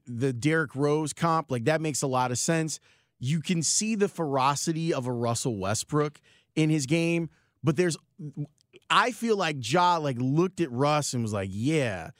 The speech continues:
I wanna do that, but I wanna be in more control, uh, and I want my game to be a little bit more well-rounded." It's like, i-,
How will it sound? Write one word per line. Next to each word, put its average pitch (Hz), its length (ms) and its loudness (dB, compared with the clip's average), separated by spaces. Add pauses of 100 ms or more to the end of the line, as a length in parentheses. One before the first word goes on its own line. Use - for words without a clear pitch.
(340)
I 127 80 2
wanna 277 360 0
do 185 240 0 (140)
that, 127 480 -2 (420)
but 139 420 0 (400)
I 165 120 6
wanna 220 540 0
be 190 240 -2
in 170 160 0
more 156 380 0
control, 113 920 -4 (540)
uh, 156 180 2
and 147 140 2
I 151 60 4
want 185 240 0
my 175 100 2
game 160 280 0
to 135 100 -4
be 151 160 0
a 147 40 2
little 160 240 2
bit 147 160 -6
more 135 360 0
well-rounded." 120 920 -2 (340)
It's 185 160 2
like, 208 260 2 (580)
i-, 190 120 4